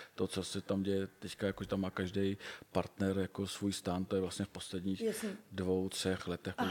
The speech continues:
Speaker 1: kdy
Speaker 2: to jsem
Speaker 1: pomaloučku
Speaker 2: nevěděla.
Speaker 1: vlastně se to začalo rozrůstat, jo. To tam jako takhle nebylo, tam byl fakt jako jeden velký stán, kde bylo všechno.
Speaker 2: Mhm.
Speaker 1: No a včera jsem tam procházel a vlastně tam se v noci bojíš.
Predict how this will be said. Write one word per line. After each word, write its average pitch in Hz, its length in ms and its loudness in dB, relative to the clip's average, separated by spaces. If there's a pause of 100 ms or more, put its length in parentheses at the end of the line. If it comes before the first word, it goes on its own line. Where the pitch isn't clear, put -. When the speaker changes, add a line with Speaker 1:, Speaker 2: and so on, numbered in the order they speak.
Speaker 1:
kdy 330 60 6
Speaker 2:
to 403 60 0
jsem 403 100 -10
Speaker 1:
pomaloučku 95 380 6
Speaker 2:
nevěděla. 240 200 2
Speaker 1:
vlastně 98 280 2
se 92 140 -4
to - 100 -4
začalo 98 300 0
rozrůstat, 90 680 -2
jo. 69 220 -4 (320)
To 101 100 -10
tam 92 160 2
jako 90 160 0
takhle 92 240 0
nebylo, 82 260 0
tam 80 120 0
byl 82 100 -2
fakt 87 180 -6
jako 85 160 -4
jeden 87 240 2
velký 85 280 -2
stán, 87 280 -2
kde 82 200 -2 (220)
bylo 90 220 0
všechno. 78 480 -4
Speaker 2:
Mhm. 240 280 0 (640)
Speaker 1:
No - 80 -6
a 82 60 -6
včera 85 240 -2
jsem 104 120 -6
tam 143 180 2
procházel 82 640 0 (920)
a 92 80 2
vlastně 87 380 0
tam 104 140 2
se 123 140 2
v 123 40 2
noci 113 260 2
bojíš. 113 500 0